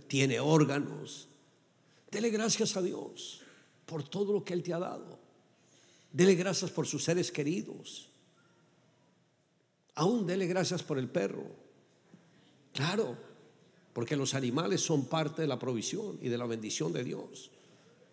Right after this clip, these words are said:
Dele gracias por el lugar donde vive.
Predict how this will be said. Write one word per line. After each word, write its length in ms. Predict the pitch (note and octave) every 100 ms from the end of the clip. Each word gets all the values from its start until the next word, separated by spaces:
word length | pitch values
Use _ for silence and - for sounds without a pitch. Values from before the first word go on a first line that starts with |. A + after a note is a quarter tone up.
| _ _ - _ _ _
Dele 280 | C3+ F3+ E3
gracias 400 | F3+ F#3 G3 -
por 140 | E3+
el 60 | C#3
lugar 240 | C3 E3+
donde 240 | F3 D3+ D3
vive. 360 | G3+ A3+ -